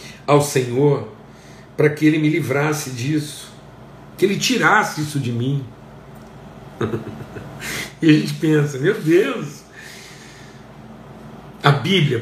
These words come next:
Paulo diz assim: "A gente não sabe orar como convém." E quando a gente não sabe orar como convém, o próprio Espírito intercede por nós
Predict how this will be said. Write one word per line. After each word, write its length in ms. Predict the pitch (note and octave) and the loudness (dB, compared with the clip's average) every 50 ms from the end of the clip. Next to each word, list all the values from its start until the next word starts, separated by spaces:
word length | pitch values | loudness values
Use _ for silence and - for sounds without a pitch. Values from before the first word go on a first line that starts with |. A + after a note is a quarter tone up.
| - | -2
Paulo 300 | - D#3+ D#3+ D#3 D3 C3+ | 0 2 2 4 2 2
diz 200 | A#2 B2 C3+ A#2 B2 | 0 -2 -4 -4 -4
assim: 260 | A#2 - - B2 A#2 | -6 -6 -4 -4 -2
"A 60 | A2+ | 0
gente 260 | G#2+ B2+ C#3 C3+ - C#3+ | 0 0 0 0 -2 0
não 260 | C3 C#3+ D3+ F3 E3+ | 2 4 4 4 2
sabe 400 | D3 - - D#3 D3 D#3 D3+ D3+ | -2 -2 -2 0 0 2 2 2
orar 360 | C#3+ C3 C3+ C#3+ D3 C#3+ - | 0 0 2 0 0 0 0
como 160 | D3+ C3+ A#2+ | -2 -4 -4
convém." 520 | - - B2 A2+ G2+ A2 G#2+ G2+ G2 G2 G2 - - - - - - - - - - - - - - - - - - | -4 -4 -6 -4 -2 -2 -2 -2 -2 -6 -8 -12 -16 -20 -20 -20 -20 -20 -20 -20 -20 -20 -18 -18 -16 -16 -16 -8 -6
E 60 | C3 | -6
quando 220 | - A3 A3 A3 | 2 4 4 4
a 40 | G#3+ | 4
gente 280 | D#3+ F#3+ F#3+ - - F3+ | 2 0 -2 -2 -2 0
não 140 | D#3 C#3 | 0 0
sabe 260 | - - E3+ E3+ D#3 D3+ | 0 0 0 0 2 2
orar 240 | D3 D3+ D3 D3 | 2 2 0 0
como 160 | - D#3 D3+ C#3 | 0 -2 -2 -2
convém, 380 | - D3 C3+ A2+ B2+ D3+ D#3 | -2 -2 -2 0 2 2 2
o 100 | D3 C#3+ | 2 0
próprio 300 | - D#3 D3+ D3+ D3+ D3+ | 0 0 0 0 0 -2
Espírito 420 | - - - - D#3+ D3+ D3 D3 D3 | -4 -6 -2 -2 -2 -2 0 -2 -2
intercede 520 | - D3+ C#3+ A#2+ - - D3+ D3+ D3+ C3+ | 0 0 0 0 0 0 0 2 2 0
por 200 | A2+ B2 A#2+ A2+ | -2 -4 -4 -2
nós 280 | A#2+ C#3 D3+ D3 C3 | 0 2 2 2 2